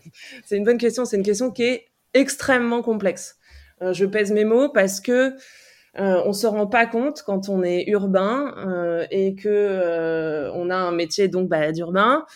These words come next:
On gère rarement le vivant, à part, euh, si vous êtes médecin, vous allez rarement gérer le vivant. Et en fait, euh, le vivant, bah, il est extrêmement complexe. Pourquoi une plante pousse ou pousse pas ? Ça peut être, euh, beaucoup, beaucoup, beaucoup de facteurs. Et en fait, la plupart du temps, on sait pas trop pourquoi.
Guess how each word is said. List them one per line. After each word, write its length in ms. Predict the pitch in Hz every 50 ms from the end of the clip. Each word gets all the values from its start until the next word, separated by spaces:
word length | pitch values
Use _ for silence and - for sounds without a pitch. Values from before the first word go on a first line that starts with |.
| - - - _
On 140 | - 208 208
gère 300 | 190 208 247 254 262 233
rarement 360 | - 214 202 202 226 233 240
le 100 | 226 214
vivant, 400 | 208 208 220 214 208 196 175 170 -
à 80 | 180 170
part, 260 | 160 196 196 196 202
euh, 200 | 190 180 175 175
si 160 | 175 - 196
vous 140 | 190 202 190
êtes 100 | 196 190
médecin, 540 | 190 185 180 - - 220 226 240 262 294 285 _ _ _ _ _ _ _ - _ _ _
vous 180 | 190 196 196 208
allez 160 | 196 202 226
rarement 300 | 226 220 214 214 214 226
gérer 320 | 208 220 214 202 202 196
le 60 | 196
vivant. 440 | 196 196 202 202 196 208 214 233 247
Et 100 | 240 208 185
en 120 | 180 185
fait, 320 | 185 - 240 233 233 -
euh, 260 | 226 202 185 180 180 190
le 120 | 202 208
vivant, 300 | 220 220 220 214 226 247
bah, 120 | 254 254 220
il 100 | 202 196
est 40 | 202
extrêmement 400 | 202 - - 247 226 226 226 226
complexe. 440 | 233 226 202 214 202 196 - -
Pourquoi 320 | - - 208 - - 240 226
une 120 | 214 214
plante 380 | 214 - 233 226 226 214 - 226 202 185 -
pousse 260 | - 226 220 196 -
ou 60 | 214
pousse 220 | 190 196 202 190 -
pas ? 260 | - 226 220 233 240
Ça 160 | 233 - 202
peut 160 | 180 190 208
être, 240 | 208 214 208 214 -
euh, 340 | 196 180 180 185 185 185 180
beaucoup, 360 | 175 180 220 214 - 247 247
beaucoup, 340 | 220 202 214 196 - 226 226
beaucoup 360 | 202 190 180 220 226 226 233
de 60 | 208
facteurs. 540 | - 226 196 196 - - 220 247 277 277 - 180
Et 160 | 180 175 175
en 80 | 170
fait, 200 | 170 - 247 247
la 100 | - 190
plupart 300 | 190 - 185 - 196 190
du 120 | 185 190 190
temps, 260 | - 220 240 262 247 -
on 80 | 196
sait 160 | 190 - 220 208
pas 100 | 208 208
trop 160 | - 240 214
pourquoi. 380 | 208 220 - - 202 156 -